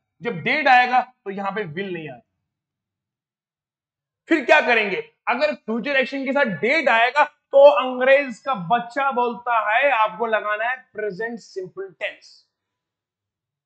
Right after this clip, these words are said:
याद रखिएगा, very important point, very important point।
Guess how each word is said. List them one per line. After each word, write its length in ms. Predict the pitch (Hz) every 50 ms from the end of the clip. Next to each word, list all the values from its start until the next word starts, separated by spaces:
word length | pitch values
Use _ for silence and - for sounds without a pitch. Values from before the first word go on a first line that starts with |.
| _ _ _ _ _ _ -
याद 180 | 135 143 143 123
रखिएगा, 320 | 123 123 - - 113 113
very 300 | 113 127 208 262 262 247
important 280 | 226 180 185 180 165 156
point, 520 | 143 - 123 - _ _ _ _ 123 147
very 240 | 208 262 277 269 269
important 340 | 254 226 196 202 196 185 180
point। 320 | 160 - - _ _ _